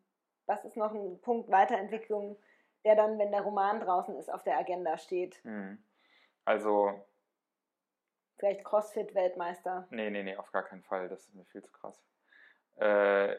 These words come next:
Speaker 2: ich will jetzt, also was für mich jetzt, äh, ich, bei mir, das ist jetzt weniger Wandel, sondern eher Richtung Beständigkeit.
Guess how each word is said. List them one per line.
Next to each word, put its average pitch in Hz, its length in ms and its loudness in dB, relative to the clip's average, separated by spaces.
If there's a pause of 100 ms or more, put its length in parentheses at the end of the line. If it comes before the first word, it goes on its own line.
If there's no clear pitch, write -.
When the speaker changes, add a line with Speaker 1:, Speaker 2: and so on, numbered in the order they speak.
(140)
Speaker 2:
ich 107 260 -16
will 113 200 0
jetzt, 113 220 -2
also 104 260 -6
was 104 140 -12
für 120 60 -10
mich 117 180 -10
jetzt, 107 200 -8 (1000)
äh, 120 60 -8
ich, - 180 -18
bei 104 160 0
mir, 110 260 -6
das 117 120 -2
ist - 40 -8
jetzt 113 200 0
weniger 113 340 4
Wandel, 123 280 4
sondern 104 280 0
eher 107 180 2
Richtung 110 260 -6
Beständigkeit. 110 800 -4